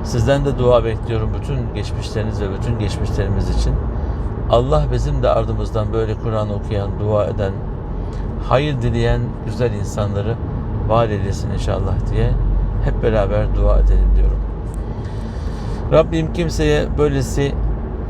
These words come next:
zor hallerde yalnızlığı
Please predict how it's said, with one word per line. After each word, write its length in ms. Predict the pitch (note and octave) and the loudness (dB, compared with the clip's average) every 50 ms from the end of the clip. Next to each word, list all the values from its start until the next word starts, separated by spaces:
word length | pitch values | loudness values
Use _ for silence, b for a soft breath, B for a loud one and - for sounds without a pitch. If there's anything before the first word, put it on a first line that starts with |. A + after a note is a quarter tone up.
| - - - - - - - - - - - - - - - - | -6 -6 -6 -6 -6 -6 -4 -4 -4 -4 -4 -4 -2 -2 -2 -2
zor 280 | - - B2+ D3 D3+ D3 | 0 2 4 4 4 4
hallerde 720 | B2+ C3+ C#3 C3+ C3 B2+ B2+ B2+ B2 A#2 A2+ B2+ C3+ C#3+ D3+ - - - - - - - - - - - - - - - - - - - | 2 2 2 2 2 4 4 4 2 2 0 0 0 0 -2 -4 -6 -6 -6 -4 -4 -4 -4 -4 -4 -4 -4 -4 -4 -4 -4 -4 -2 2
yalnızlığı 680 | B2+ C3 C3+ C#3 C3+ B2+ B2+ A#2 G#2+ A2 A#2 B2 B2+ B2 | 2 2 4 4 2 2 2 2 2 2 2 2 2 2